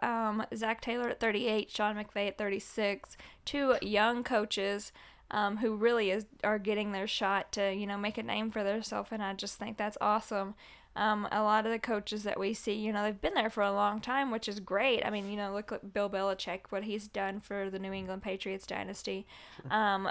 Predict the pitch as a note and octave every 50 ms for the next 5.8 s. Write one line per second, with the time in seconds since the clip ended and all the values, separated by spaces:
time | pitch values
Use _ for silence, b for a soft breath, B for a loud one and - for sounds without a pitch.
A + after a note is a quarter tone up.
0 | - F#3+ G3+ G#3 G3+ G3+ G3+ - - G#3 A#3 A3 - A#3 A3+ G#3+ G#3+ - - -
1 | G3 G3+ A3 - - G#3+ G#3+ G#3+ G3 G3 - - A3 G#3 G3+ - - - A3 G#3+
2 | A3 G#3+ A3 G#3+ G3+ G3+ G3+ F#3+ G3+ G3+ G3+ F#3+ - - G#3 G3 G3 - G3+ G3
3 | F#3+ - - G3+ G3 F#3+ F#3+ F#3+ F#3+ F#3 - - F3+ F#3 F3 F3 F3 E3+ - -
4 | - - G#3+ G3 G3 G3+ - - - - - - B B B B B B B F#3+
5 | F#3+ F#3+ E3+ G#3 G3+ G3+ G3+ G#3 G#3 G3 G3+ G3 G3+ G3 G3+